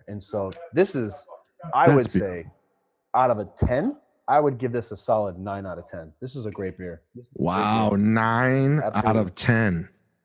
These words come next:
Speaker 2: Um, I'll have to go back
Speaker 1: Mm.
Speaker 2: and rate these. The, the Lord Hobo Doom Sauce, I give that a ten out of ten, but you gotta understand that that is a, uh, it's an, a double I P A. It's a double dark I P A, so it is bitter,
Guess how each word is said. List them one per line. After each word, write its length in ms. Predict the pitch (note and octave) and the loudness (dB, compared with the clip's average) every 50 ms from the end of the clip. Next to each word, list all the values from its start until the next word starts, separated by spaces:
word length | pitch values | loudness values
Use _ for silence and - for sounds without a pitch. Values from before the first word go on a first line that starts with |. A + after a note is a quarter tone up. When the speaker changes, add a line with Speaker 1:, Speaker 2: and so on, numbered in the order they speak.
| _ _ _ _ _ _ _ _ _ _ _ _ | _ _ _ _ _ _ _ _ _ _ _ _
Speaker 2:
Um, 580 | A2 G#2+ G2+ G2 F#2+ F#2+ F#2+ F#2 F2+ E2 D#2+ - _ _ - _ - _ _ | 2 4 4 4 2 4 2 2 2 0 -4 -10 _ _ -20 _ -20 _ _
I'll 100 | - G#2+ | 2 2
have 140 | A2 A2 - | 2 4 2
to 60 | C3+ | 2
go 100 | A2 G#2+ | 2 4
back 200 | G2+ G#2+ G#2 G#2 | 4 2 2 2
Speaker 1:
Mm. 40 | B2 | 2
Speaker 2:
and 120 | G2+ G2 | 2 4
rate 240 | F#2+ G2+ G2+ G2+ - | 4 4 2 2 2
these. 360 | - F2+ F2 F2 E2 - - | 2 2 2 2 -2 -4 -6
The, 260 | - - G2+ G#2 F#2+ F2+ | 0 2 4 4 4 2
the 160 | - F#2+ F2+ | 2 2 2
Lord 300 | G#2 A2 A#2 B2 C3 B2+ | 4 4 4 4 2 2
Hobo 560 | A2+ A#2+ A#2+ A#2 G#2+ G#2+ A2+ A2 G#2+ G#2 G#2+ | 2 2 2 2 4 2 2 4 4 2 0
Doom 360 | G2+ - A2+ G#2+ G#2+ A2 A2 | 2 2 4 4 4 4 2
Sauce, 480 | - - A2+ G#2 G2+ G2 F#2+ F2+ - - | 0 2 2 2 2 2 0 -2 -2 0
I 120 | F2 G2 F#2+ | 0 0 2
give 180 | F#2 A2+ G2+ F#2 | 2 2 2 4
that 160 | G#2 G2 F#2+ | 2 2 2
a 40 | F#2 | 0
ten 360 | - - - A2+ G#2 G2+ G2+ | 0 0 2 2 4 2 2
out 180 | - F#2+ G2 | 2 2 0
of 80 | F#2+ F2+ | 0 0
ten, 260 | - - A2 G2+ F#2+ | 0 2 2 2 2
but 120 | E2+ - - | 2 2 0
you 80 | F#2+ G2 | 2 2
gotta 160 | G#2 G2 F#2+ | 2 2 2
understand 680 | F#2 F#2+ F2 E2+ - - - G2 G2 F#2+ F2+ E2+ E2 - _ _ _ _ _ _ _ _ | 2 0 0 -2 0 2 2 2 4 2 0 0 -2 -4 _ _ _ _ _ _ _ _
that 180 | - F#2+ E2 - | -4 -4 0 2
that 260 | - G2 G2 G2 G2+ - | 2 2 4 2 2 2
is 240 | - F#2+ F#2 E2+ - | 2 2 2 2 2
a, 300 | F#2+ F2 F2 E2+ E2 D#2 | 0 0 2 0 -2 -2
uh, 200 | D#2+ E2 F2 - G#2+ - _ _ _ _ _ _ _ _ _ _ _ _ _ _ _ | -4 -4 -4 -4 -6 -8 _ _ _ _ _ _ _ _ _ _ _ _ _ _ _
it's 160 | - G#2+ - | 0 2 4
an, 140 | B2 G2+ G#2 - | 4 2 2 0
a 60 | A2 G2 | -2 2
double 360 | - B2 A#2+ A2+ B2+ B2+ - | 2 2 4 4 2 2 2
I 160 | G2+ G#2+ G#2 | 2 2 2
P 260 | G2 - - G#2+ G2+ | 0 2 2 2 4
A. 260 | G#2 G#2+ G#2 G2 F#2+ | 4 4 2 2 0
It's 200 | F#2+ - - - | 0 -2 -2 -2
a 60 | - F2 | -2 -2
double 340 | E2+ - A#2+ A2 A2 B2+ | 2 2 2 4 4 0
dark 320 | A2+ F#2 A2+ G#2 G#2 G2 - | 2 2 2 2 2 0 0
I 160 | G2+ G2+ G2 | 2 0 0
P 260 | - - - G#2 G#2 | 0 0 0 2 2
A, 160 | G#2 G2+ F#2 | 2 2 0
so 200 | E2+ - F#2+ F2+ - | 0 0 0 0 2
it 120 | G#2 G2+ | 2 2
is 140 | G2 F#2 F2 | 2 0 0
bitter, 480 | - _ A2 G#2 F#2+ F#2 F2+ F2 E2+ | 0 _ 2 2 2 0 0 -2 -4